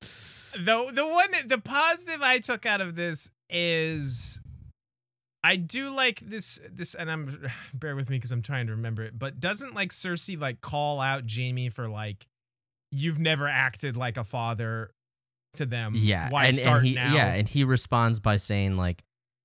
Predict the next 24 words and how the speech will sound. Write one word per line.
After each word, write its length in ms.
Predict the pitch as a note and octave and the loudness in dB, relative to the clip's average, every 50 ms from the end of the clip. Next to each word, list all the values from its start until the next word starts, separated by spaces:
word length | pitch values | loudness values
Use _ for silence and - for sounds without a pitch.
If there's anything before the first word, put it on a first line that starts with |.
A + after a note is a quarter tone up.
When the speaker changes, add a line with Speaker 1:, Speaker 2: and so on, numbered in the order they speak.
| _ _ - | _ _ 2
Speaker 2:
"If 180 | B2 B2+ A#2+ | 2 4 6
I'd 200 | C#3+ C#3 C#3+ C3+ | 6 4 4 4
acted 360 | - - B2+ C3+ C3+ - D3+ C#3 | 4 4 4 4 4 2 2 2
like 180 | C#3 C#3+ B2+ | 4 4 4
Speaker 1:
Yeah. 40 | A#2+ | 2
Speaker 2:
a 40 | G#2+ | 0
father, 420 | - - A2+ G#2 G#2 G2 G2 G2 | 0 2 4 6 6 6 6 4
they'd 180 | F#2+ G#2 G2 F2+ | 4 4 2 0
be 120 | F#2 G2 F#2 | -2 -4 -4
fucking 420 | - - A#2+ A2+ A2 - G2+ F#2+ | -2 -2 0 0 2 2 0 0
stoned 600 | - - - - - G#2+ G2+ G2+ F#2+ F2+ F2+ D#2 | 0 0 -2 0 2 4 4 6 4 4 2 2
in 100 | C#2 F2 | 0 0
the 80 | F2+ F2 | 0 0
streets." 500 | - - - - G2 F2+ D2 C#2 B2 B2+ | 0 -2 -2 0 0 0 0 -2 -2 -2
Speaker 1:
Right. 120 | C3+ A#2+ | -2 -2
Speaker 2:
Like, 220 | C#2 C2 C2+ - - _ _ _ _ _ - | -2 -4 -6 -10 -16 _ _ _ _ _ 2
Speaker 1:
And 120 | D3 D#3 | 4 4
I 120 | D#3+ D#3+ D#3+ | 4 4 2
liked, 440 | D#3+ E3 E3+ F#3 G3 G3 F3 D#3+ | 2 2 4 4 4 4 4 2
Speaker 2:
Yeah. 100 | D#3 D3 - | -2 0 2
Speaker 1:
I 100 | D#3 E3 E3+ | 4 4 4
liked 420 | E3+ F3+ F3+ F#3 F#3 - D3 C3+ | 4 4 4 4 4 2 0 -2
that, 260 | C3+ B2 A#2 A#2 A#2+ | -2 -2 -2 -2 -4
that 160 | B2 C3 B2+ | -4 -4 -4